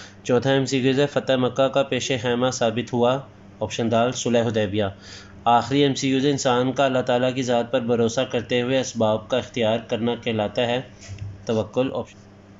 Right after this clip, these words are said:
मुख्तसर जवाब दें। पहला शॉर्ट क्वेश्चन है, मुस्तकबिल की, मुस्तकबिल की मनसूबाबंदी का मायने मफ़हूम तहरीर करें।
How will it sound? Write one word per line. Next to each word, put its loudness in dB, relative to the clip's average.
मुख्तसर 4
जवाब 6
दें। 2
पहला 4
शॉर्ट 2
क्वेश्चन 2
है, 2
मुस्तकबिल 0
की, 0
मुस्तकबिल 0
की 2
मनसूबाबंदी 4
का 0
मायने 4
मफ़हूम 0
तहरीर -2
करें। -8